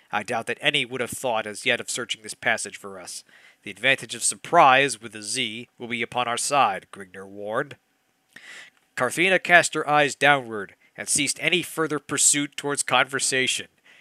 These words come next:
an irritating habit in which <laughs> an irritating habit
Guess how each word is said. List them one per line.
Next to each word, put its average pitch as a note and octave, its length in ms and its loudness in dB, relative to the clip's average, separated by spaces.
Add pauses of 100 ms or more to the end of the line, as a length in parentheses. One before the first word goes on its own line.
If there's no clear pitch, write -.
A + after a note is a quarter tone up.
(140)
an A#2+ 120 0
irritating F#3 600 2
habit D#3+ 520 8
in C3 180 -4
which - 520 6 (1300)
<laughs> - 20 -2 (4000)
an F#3 200 4
irritating A3 680 2
habit F#3 500 4